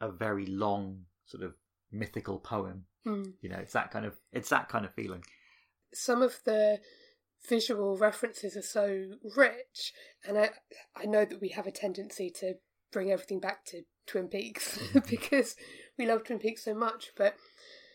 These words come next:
Speaker 2: um, those references to the giant copper condensers which distill, um, what is it? It's like some kind of space-time dew that creates fibres for the weaving.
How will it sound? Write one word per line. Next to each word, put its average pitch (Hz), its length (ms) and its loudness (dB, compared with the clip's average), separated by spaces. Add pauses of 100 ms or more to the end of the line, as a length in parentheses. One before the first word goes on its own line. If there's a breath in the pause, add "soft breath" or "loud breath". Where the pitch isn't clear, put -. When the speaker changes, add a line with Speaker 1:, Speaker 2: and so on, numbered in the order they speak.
(300 loud breath)
Speaker 2:
um, 214 240 0
those 226 200 6
references 233 880 2 (220)
to 208 360 -2 (120)
the 196 380 4 (600 soft breath)
giant 226 540 2
copper - 300 -4
condensers 208 1040 -2 (600 soft breath)
which - 460 -4
distill, 202 840 4 (720 soft breath)
um, 190 540 -4 (100)
what 220 160 0
is 202 80 -4
it? - 80 -4
It's - 180 -12
like 220 140 0
some 214 160 -2
kind 208 180 0
of 196 120 -2
space-time 196 1000 -2
dew 214 380 -4
that 202 160 -8
creates 196 500 -8 (160)
fibres 202 800 2
for - 160 -10
the 185 120 -8
weaving. 202 460 0